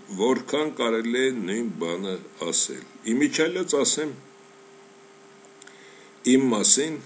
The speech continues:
ես չեմ սիրում որևէ բան կրկնել։ Եթե նույնիսկ միլիոնանոց, միլիարդանոց գործ է, որ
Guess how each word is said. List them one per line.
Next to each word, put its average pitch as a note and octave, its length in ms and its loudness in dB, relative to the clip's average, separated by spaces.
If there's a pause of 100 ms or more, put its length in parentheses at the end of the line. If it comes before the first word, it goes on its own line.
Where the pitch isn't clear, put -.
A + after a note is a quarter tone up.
(200)
ես A#2 320 4
չեմ D#3+ 240 2
սիրում C3 400 0
որևէ A2 400 2
բան G2 240 -4
կրկնել։ - 640 -10 (1200)
Եթե C3 360 4
նույնիսկ C#3+ 760 2 (560)
միլիոնանոց, B2 880 2
միլիարդանոց G2+ 880 -2
գործ G2+ 320 -2
է, F2 80 -4
որ F#2 240 -6